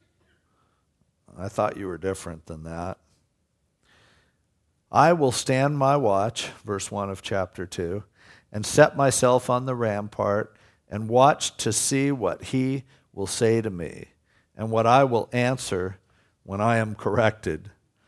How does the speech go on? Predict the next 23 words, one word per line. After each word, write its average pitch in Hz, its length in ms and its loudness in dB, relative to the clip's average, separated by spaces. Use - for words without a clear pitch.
So 110 200 2
the 110 80 2
prophet 120 360 6
goes, 107 260 2
"Okay, 143 340 6
God, 127 300 8
I'm 131 140 4
waiting. 131 580 4
What 117 140 0
are - 20 6
you 139 80 4
gonna 147 120 4
tell 175 320 8
me? 92 280 -4
I - 60 -8
just 143 180 -4
made 165 200 6
a 123 40 0
pretty 165 240 2
good 131 280 2
case 117 400 4
here 135 260 4
for 107 260 -2